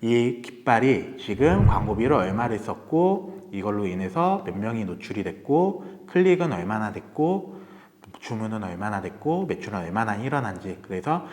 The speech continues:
몇 배 정도의 매출을 일으켰는지 광고비 대비 이제 그거를 보여줄 거예요. 그래서 그렇게 이제 확인이 가능하시고요. 그러면은 효과가 좀 떨어지는 건 위치 이동을 많이 하신다고 하시잖아요.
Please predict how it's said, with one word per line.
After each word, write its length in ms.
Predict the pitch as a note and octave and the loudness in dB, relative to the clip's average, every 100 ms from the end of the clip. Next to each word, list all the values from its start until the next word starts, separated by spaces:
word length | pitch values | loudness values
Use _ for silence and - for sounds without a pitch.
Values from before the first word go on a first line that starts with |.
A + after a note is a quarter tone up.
| - | -10
몇 200 | - F2+ | -8 0
배 140 | - C#3+ | 4 4
정도의 680 | C3 A#2 G2+ A#2 E3 G3 - | 4 0 -2 2 4 2 -2
매출을 500 | F2+ - A2+ G#2 G2+ | -8 -6 -4 -2 2
일으켰는지 800 | D#3+ F#3 F3+ F#3 B2+ F#2 A#2 - | 4 2 0 -2 -2 -4 -6 -6
광고비 360 | - F2 G2 F2+ | -10 -8 -6 -6
대비 480 | E2+ C3 F3+ - - - - - | -4 -2 -2 -6 -16 -20 -20 -20
이제 260 | G2 F#2+ - | -6 -6 -6
그거를 680 | - B2 C3+ C3+ F3+ G3+ - | -2 4 6 8 8 6 2
보여줄 420 | B2+ D3+ B2 G#2 | 6 6 6 -2
거예요. 360 | F#2+ E2 D#2+ D#2+ - _ - _ | -4 -4 -8 -12 -18 _ -20 _
그래서 260 | G2+ - - | -2 -2 -8
그렇게 360 | - A2 - G2 | -4 -4 2 2
이제 460 | F2 F#2+ F2 F2 D#2+ | 2 0 0 -2 -2
확인이 340 | F3+ F3+ F3+ | 2 6 4
가능하시고요. 960 | F3 F2+ F#2 D#3+ F3+ D#3 G2+ C3+ - - - | 4 0 -2 -2 2 2 2 2 -2 -12 0
그러면은 680 | - G3 G#3 G3+ G3+ G3 - | 8 10 10 8 6 2 2
효과가 340 | C#4 D4+ C4+ | 10 12 12
좀 160 | E3+ F3 | 8 8
떨어지는 480 | A3+ C4 A#3+ G#3 F#3+ | 10 10 8 6 6
건 180 | F3 | 6
위치 280 | B2+ - B3 | 4 4 6
이동을 320 | A#3 G#3+ G3 | 8 8 8
많이 180 | C#3 A2 | 6 2
하신다고 480 | C#3 G3 C4 B3 E3 | 0 2 8 8 8
하시잖아요. 720 | F#3 - - C#3+ G2 C3 C3+ | 4 2 2 2 2 -2 -4